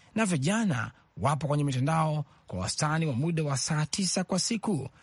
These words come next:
bila kujumuisha muda wanaotumia kufanya kazi za nyumbani. Kwa kuzingatia muda mwingi ambao vijana hutumia kwenye majukwaa ya mitandao ya kijamii,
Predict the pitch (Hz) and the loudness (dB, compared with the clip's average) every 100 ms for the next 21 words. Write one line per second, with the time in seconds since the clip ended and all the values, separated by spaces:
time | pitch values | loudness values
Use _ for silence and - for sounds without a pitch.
0 | - - - 139 160 - 139 156 156 135 | -20 -10 -2 2 2 0 0 2 2 0
1 | 135 220 170 165 311 262 190 156 165 156 | 0 2 0 0 0 0 0 0 2 0
2 | - 147 139 139 127 135 156 156 160 156 | 0 -2 0 -2 -2 0 0 2 2 0
3 | 110 - - _ - - - - - - | -2 -6 -12 _ -20 -20 -20 -20 -18 -4
4 | 185 208 208 208 262 226 185 180 160 165 | -2 0 0 0 0 0 0 0 0 0
5 | 214 196 165 160 147 139 160 185 160 104 | 0 0 0 0 0 0 0 0 0 -2
6 | - 85 120 151 165 120 85 82 87 - | -4 -2 0 0 -2 -4 -4 -6 -6 -2
7 | 147 135 127 131 135 131 123 123 147 151 | 0 0 0 0 0 -2 -2 -2 0 0
8 | 139 | 0